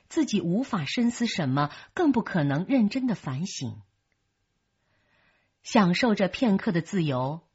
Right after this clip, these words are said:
他突然想到，博尔塞福涅做了冥王哈德斯的新娘之后，得到冥王的许可，可以暂时享受地上之光。那时候他的心情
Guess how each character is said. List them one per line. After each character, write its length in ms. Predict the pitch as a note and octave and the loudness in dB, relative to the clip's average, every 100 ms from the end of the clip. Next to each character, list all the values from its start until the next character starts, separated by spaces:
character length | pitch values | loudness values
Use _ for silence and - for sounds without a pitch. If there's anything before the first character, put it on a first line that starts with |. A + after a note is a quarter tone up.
| _ | _
他 100 | B3+ | -8
突 180 | - C#4 | -2 0
然 180 | F3 F#3 | 2 0
想 260 | F3+ A#2+ | -4 -6
到， 380 | F3+ E3+ C3 - _ _ _ _ _ | -4 -4 -4 -12 _ _ _ _ _
博 140 | B3+ | 2
尔 140 | B3+ F#3+ | 4 2
塞 240 | - A3+ | 2 0
福 160 | - G3+ | 2 4
涅 340 | A3+ A3 E3 | 6 4 2
做 200 | - A3+ | 2 2
了 140 | F#3+ F3+ | 4 4
冥 220 | F3 G#3+ | 4 4
王 200 | F3 F3+ | 2 0
哈 220 | - G#3+ | -2 -2
德 140 | F3+ | -2
斯 180 | F3+ - | -4 -4
的 80 | F#3+ | -4
新 260 | - A#3+ A3 | -2 0 2
娘 200 | D#3 F3 | 0 -2
之 160 | G#3+ | -2
后， 400 | - A3+ E3 C#3 - - - | -2 -2 -2 -4 -12 -20 2
得 140 | A#3+ | 4
到 180 | C4+ A#3 | 6 6
冥 220 | G3 A3+ | 6 4
王 160 | A3 G#3 | 4 4
的 100 | G#3 | 2
许 260 | - E3+ | 0 -4
可， 360 | G3 - D3 C3 - - | -4 -2 -2 -2 -8 -8
可 140 | - | 0
以 160 | C4 G3 | 2 2
暂 260 | - B3+ F#3 | 0 0 0
时 220 | - F3+ | 0 -2
享 260 | - D#3+ | 0 -2
受 200 | C#3 A3 | 0 0
地 220 | F#3 B3 F#3 | 2 0 2
上 220 | A3 E3+ | 0 0
之 200 | - A3+ | -2 0
光。 400 | B3+ B3 B3+ B3 _ - - - _ | 2 4 2 -6 _ -20 -20 -20 _
那 180 | E4 E4+ | 2 4
时 200 | G#3+ F#3+ | 4 0
候 260 | - F3+ F3 | 0 0 0
他 120 | A3 | 0
的 100 | F#3+ | -2
心 260 | F#3 A3 A3 | 2 4 4
情 400 | - D#3+ F#3+ | 2 0 -2